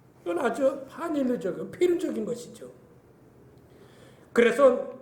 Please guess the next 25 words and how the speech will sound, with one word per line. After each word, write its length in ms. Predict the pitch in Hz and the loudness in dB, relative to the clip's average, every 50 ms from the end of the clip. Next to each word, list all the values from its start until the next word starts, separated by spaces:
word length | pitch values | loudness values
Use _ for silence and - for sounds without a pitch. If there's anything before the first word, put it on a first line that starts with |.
| - | 2
오 160 | - 220 240 240 | 6 6 6 6
계명에는요, 760 | 262 269 254 262 254 254 247 240 247 247 247 262 254 240 185 | 6 6 8 8 8 10 8 8 8 8 8 8 6 6 6
"내 460 | 233 269 277 285 285 285 285 285 - | 6 8 8 8 6 4 2 0 -4
부모를 480 | - 240 262 269 262 285 269 269 262 - | -4 4 6 8 10 12 10 10 10 6
공경하라" 560 | 196 233 269 277 269 262 254 254 254 240 240 | 2 2 2 6 6 6 8 8 6 8 8
해놓고요, 760 | 240 240 233 214 - - 226 294 311 254 - - - - - - | 8 6 6 4 2 2 6 8 8 8 6 4 -2 -6 -10 -10
이후에 560 | - - 202 247 269 262 269 277 294 285 285 | -6 0 2 2 4 4 4 4 4 2 2
보충적으로 800 | - 214 269 302 294 - 302 285 254 277 269 269 277 285 294 233 | 2 2 2 2 2 0 0 4 6 6 8 8 8 6 6 6
율법에 800 | 247 277 269 - 302 285 277 277 320 330 - - - - - - | 4 4 4 4 4 4 6 8 10 10 8 8 6 -2 -8 -10
부모를 500 | - 208 247 262 277 277 277 294 294 - | -8 -4 6 10 10 10 10 10 4 2
공경하지 540 | - 240 269 254 269 269 269 262 254 - 262 | 0 -2 0 4 4 6 6 6 4 4 4
못하는 420 | 254 254 254 254 240 240 240 240 | 2 2 4 2 0 0 0 0
것에 140 | 233 220 208 | 0 0 0
대해서 320 | 196 202 202 196 196 262 | 0 -2 -2 -2 -2 -2
아주 200 | 262 262 339 330 - - - | -2 0 -2 -2 -4 -6 -8
엄격한 840 | - - 196 240 302 339 - - - 349 311 302 302 - 294 294 294 | -2 2 2 4 4 2 0 -2 0 2 2 2 4 2 2 2 2
처벌을 500 | - - - 320 381 294 254 240 254 247 | -2 -4 -4 -4 0 4 4 4 4 2
기록하고 460 | 190 240 214 208 - - 196 190 208 202 | 0 0 0 0 -2 -4 -8 -8 -8 -10
있습니다. 420 | - - 196 - - - - - - - _ _ _ _ _ _ _ _ _ _ _ _ _ _ _ - - _ _ _ _ _ _ _ _ _ _ - _ _ _ - _ | -10 -12 -16 -20 -20 -20 -20 -20 -20 -20 _ _ _ _ _ _ _ _ _ _ _ _ _ _ _ -20 -20 _ _ _ _ _ _ _ _ _ _ -20 _ _ _ -20 _
보실래요? 560 | - 202 214 196 226 214 208 214 220 247 254 - - - - - _ _ _ _ _ - - - | -6 -4 -2 -2 -2 -2 -2 -2 -2 -4 -6 -10 -14 -20 -20 -20 _ _ _ _ _ -20 -20 -20
출애굽기 500 | - - 208 226 226 208 214 202 233 233 214 | -14 -6 0 0 2 2 2 0 -2 -4 -4
이십일 340 | 185 214 208 202 208 202 | -4 -2 -2 -2 -2 0
장 120 | 196 208 208 | 0 0 0
십오 300 | 202 - 240 196 196 190 | 0 -2 -4 -4 -4 -2
절은요, 500 | 190 180 175 180 175 185 226 202 - | 0 0 0 0 -2 -2 -4 -4 -6